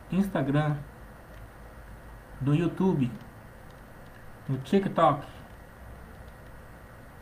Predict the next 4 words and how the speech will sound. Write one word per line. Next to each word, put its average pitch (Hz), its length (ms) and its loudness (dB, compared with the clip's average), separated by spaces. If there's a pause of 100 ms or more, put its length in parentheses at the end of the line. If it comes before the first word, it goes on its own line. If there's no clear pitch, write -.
(2250)
e 147 380 2 (1000)
o 135 140 4 (140)
nosso 143 300 4
podcast. 147 840 2